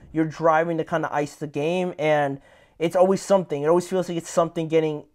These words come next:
in your own way, and it's unfortunate. Um, obviously, the Bengals are frustrated.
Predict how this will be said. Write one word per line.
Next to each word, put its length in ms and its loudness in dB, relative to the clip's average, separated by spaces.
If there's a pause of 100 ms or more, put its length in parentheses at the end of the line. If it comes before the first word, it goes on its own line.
(160)
in 180 2
your 200 2
own 260 0
way, 260 2
and 80 -6
it's 140 -6
unfortunate. 760 -2
Um, 300 4
obviously, 380 2
the 100 2
Bengals 380 -2
are 80 -2
frustrated. 720 -4